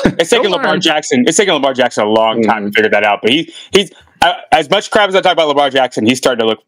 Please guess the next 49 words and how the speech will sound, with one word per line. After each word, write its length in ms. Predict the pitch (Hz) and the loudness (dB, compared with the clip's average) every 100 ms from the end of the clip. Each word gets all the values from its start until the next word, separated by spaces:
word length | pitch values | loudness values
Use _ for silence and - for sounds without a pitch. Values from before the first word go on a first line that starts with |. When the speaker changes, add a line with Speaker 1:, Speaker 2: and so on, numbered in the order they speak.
| _ | _
Speaker 1:
pretty 160 | 117 101 | -2 0
good. 320 | 98 87 - - - - | -2 -4 -8 -4 -4 0
Um, 320 | 104 101 104 - _ _ _ - | 0 2 -2 -8 _ _ _ -2
Speaker 2:
Yeah. 80 | - | 0
Speaker 1:
he 60 | |
just, 280 | 156 160 - _ _ | 0 -6 -10 _ _
and 100 | 156 | 0
he 100 | 160 | 2
just, 320 | 208 - - - _ | -2 -6 -10 -12 _
he 120 | - 165 | -2 0
just 220 | 165 - | 0 0
needs 160 | 139 | 0
to 80 | 139 - _ - | -2 -4 _ -4
be 80 | - | -2
able 160 | 127 120 110 | 0 0 -2
to 60 | - - | -6 -4
go 140 | 131 | -2
through 120 | 123 123 | 0 0
his 120 | 120 | 0
progressions 560 | - 104 113 - 104 104 | -2 0 -2 0 0 2
and 60 | |
not 140 | 101 101 | 0 0
just 180 | - - | -4 0
go 160 | 120 156 202 180 240 | 0 2 0 0 -2
<laughs> 100 | - 247 247 185 156 | -2 0 0 2 0
wherever 220 | 160 156 | 2 0
Andrews 360 | 131 135 123 | -2 -2 0
is, 180 | 151 156 | 0 0
just 240 | - - - | -4 -4 -2
throw 100 | 185 - | -2 -2
him 140 | 214 | 0
the 200 | 254 208 - | -2 -2 0
ball. 180 | - - | 0 2
Speaker 3:
No, 240 | 151 147 104 | 2 2 2
he 220 | 113 139 | 0 0
can, 260 | 185 156 110 | 0 0 0
uh, 40 | |
Speaker 2:
Yeah. 240 | 110 139 | 0 0
Speaker 3:
as 160 | 131 131 | 0 2
an 80 | 127 | 2
Andrews 360 | 151 156 147 | 2 2 2
owner, 240 | 139 160 110 | 2 2 2
he 120 | 139 | 2
can 200 | 147 - | 0 2
keep 260 | 277 147 - | 2 2 0
going, 260 | 113 117 - - | 0 0 0 -2
Mark 260 | - - | -2 -2
Andrews, 360 | 92 - - - | -2 0 -2 0
brother, 340 | - 78 87 | 0 2 0